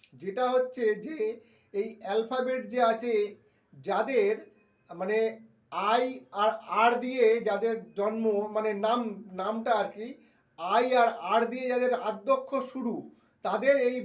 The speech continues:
বছরটা কিন্তু বিশাল একটা উন্নতির যোগ রয়েছে। কারণ হচ্ছে দু হাজার পঁচিশ সাল হচ্ছে সংখ্যা যোগ করলে হচ্ছে নয়, মানে মঙ্গলের একটা প্রভাব থাকছে। আর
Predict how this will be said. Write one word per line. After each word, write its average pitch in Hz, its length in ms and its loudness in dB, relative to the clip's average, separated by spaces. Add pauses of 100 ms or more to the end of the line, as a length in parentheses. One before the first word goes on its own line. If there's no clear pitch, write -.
বছরটা 254 460 0
কিন্তু 254 380 -6 (180)
বিশাল 226 420 -4
একটা 254 280 -4
উন্নতির 240 580 -2 (500)
যোগ 226 340 4
রয়েছে। 180 380 -2
কারণ 233 340 0
হচ্ছে 240 360 -2 (1080)
দু 165 140 -14
হাজার 240 420 2
পঁচিশ 226 340 -6 (100)
সাল 226 260 2 (480)
হচ্ছে 208 360 -4 (1000)
সংখ্যা 247 360 -2
যোগ 233 300 0
করলে 254 380 0
হচ্ছে 214 360 -6 (300)
নয়, 202 360 4
মানে 202 180 -2
মঙ্গলের 233 600 2 (560)
একটা 247 240 -2 (160)
প্রভাব 240 280 4 (100)
থাকছে। 160 360 -8 (460)
আর 202 240 2